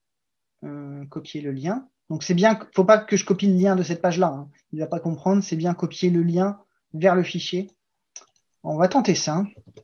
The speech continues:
C'est l'occasion. Euh, suivant. Et on va voir s'il essaie de reconnaître. Error uploading. Alors, c'est pas, parce que c'était l'autre. Je sais jamais lequel des deux sert à quoi. Donc, j'avoue que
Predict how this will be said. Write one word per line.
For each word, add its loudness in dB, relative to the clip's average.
C'est -8
l'occasion. -2
Euh, -10
suivant. -6
Et -8
on -4
va -2
voir 2
s'il -6
essaie -4
de -2
reconnaître. -8
Error 4
uploading. 2
Alors, -2
c'est -20
pas, -8
parce -14
que -18
c'était -12
l'autre. -8
Je -8
sais -2
jamais 4
lequel 0
des 2
deux -2
sert -8
à -8
quoi. -8
Donc, -6
j'avoue -6
que -8